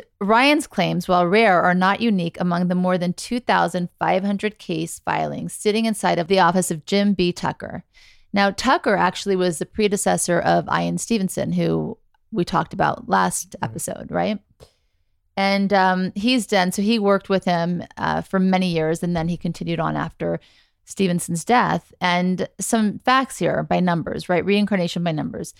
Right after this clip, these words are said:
Speaker 1: Sixty percent of children who claim past life memories are male. I thought that was really interesting. Roughly seven, seventy percent of the children claim they died a violent or unnatural death.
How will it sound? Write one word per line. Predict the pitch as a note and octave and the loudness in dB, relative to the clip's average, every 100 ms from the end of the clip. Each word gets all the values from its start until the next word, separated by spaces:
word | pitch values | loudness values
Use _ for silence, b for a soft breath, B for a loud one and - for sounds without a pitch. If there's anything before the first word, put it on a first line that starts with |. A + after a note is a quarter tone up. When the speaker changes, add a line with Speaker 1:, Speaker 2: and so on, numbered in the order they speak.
| b b | b b
Speaker 1:
Sixty | - C4 - C#4+ | -2 -2 0 0
percent | E4+ - F3 F3 | 2 2 2 2
of | F3+ | -4
children | - G#3 G3+ G3+ | 0 2 2 2
who | F#3+ | 0
claim | - - G3 G3 | 0 -2 0 0
past | - G3 G#3+ - | 0 0 0 0
life | G3+ E3+ | 0 0
memories | D#3+ E3 E3 E3 - | -2 -2 -2 -2 -2
are | |
male. | E3+ D3+ - G#3 A#3 | 0 -2 -2 -4 -6
I | - _ _ _ | -10 _ _ _
thought | - - | -10 -6
that | |
was | D#3+ D#3+ | -6 -4
really | D3 | -6
interesting. | C#3 - F3 G#3 A#3 B3 b b b b | -6 -8 -8 -4 -4 -6 b b b b
Roughly | G3+ G#3 A3 | 0 4 2
seven, | - A3+ B3 B3 _ - | 4 2 4 0 _ -6
seventy | - A#3+ B3+ B3 | 0 2 2 2
percent | A3 - F#3 F3 | 0 0 0 0
of | |
the | F3+ | -2
children | - F#3+ F#3 F#3 | 0 -2 0 -2
claim | - F#3+ F#3 | -2 -2 0
they | F3 | 0
died | E3 E3+ D#3 | 0 0 0
a | D#3 | 0
violent | E3+ E3+ F3+ F#3 | 0 2 2 0
or | - | 0
unnatural | E3+ D#3+ D3+ - E3+ | 0 0 -6 -6 -6
death. | D3+ - A3 | -4 -4 -6